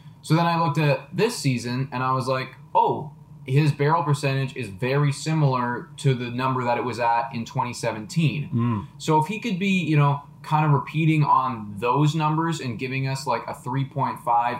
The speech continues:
Speaker 1: E R A sort of guy, then I'm, like, super down for that. Um,
Speaker 2: Mm-hmm.
Speaker 1: and if we could sign him back, uh, you know,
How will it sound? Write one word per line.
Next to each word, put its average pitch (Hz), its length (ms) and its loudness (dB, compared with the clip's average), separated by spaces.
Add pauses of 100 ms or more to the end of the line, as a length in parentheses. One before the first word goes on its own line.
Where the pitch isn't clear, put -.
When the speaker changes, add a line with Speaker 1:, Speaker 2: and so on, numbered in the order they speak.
Speaker 1:
E 120 120 -4
R 117 260 0
A 120 120 -4
sort 120 280 -2
of - 160 -10
guy, 147 500 0 (320)
then 143 400 6 (160)
I'm, 151 160 4
like, 196 220 0
super 156 420 2
down 113 360 0
for 165 100 -2
that. 170 500 2
Um, 123 560 4
Speaker 2:
Mm-hmm. 110 160 0
Speaker 1:
and 123 380 -6
if 139 180 -4
we 160 120 0
could 151 260 -2
sign 135 280 -2
him 110 100 -4
back, 117 440 -2 (120)
uh, 113 360 0
you 113 120 -6
know, 113 120 -6